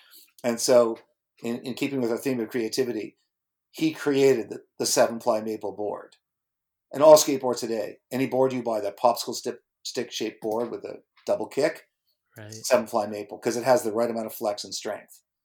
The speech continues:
Speaker 2: Huh.
Speaker 1: And this guy came up with it 'cause his dad owned a woodworking fa-, factory in Brampton, and he thought, "Well, plywood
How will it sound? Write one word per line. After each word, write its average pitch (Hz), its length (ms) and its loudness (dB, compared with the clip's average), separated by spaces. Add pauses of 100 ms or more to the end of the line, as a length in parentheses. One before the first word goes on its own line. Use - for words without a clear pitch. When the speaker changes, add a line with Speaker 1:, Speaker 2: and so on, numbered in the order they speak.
(260)
Speaker 2:
Huh. 139 100 -12 (220)
Speaker 1:
And 113 160 0
this 107 120 -2
guy 120 140 0
came 120 180 0
up 131 120 2
with 131 100 -6
it 107 40 -6
'cause 107 120 -8
his - 80 -14
dad 110 180 0
owned 110 140 -4
a 104 40 -8
woodworking 123 500 -6
fa-, 92 320 -6
factory 104 300 -6
in 98 60 -18
Brampton, 131 500 -4 (400)
and 113 340 0
he 120 160 -4
thought, 123 340 8
"Well, 147 140 2
plywood 131 720 6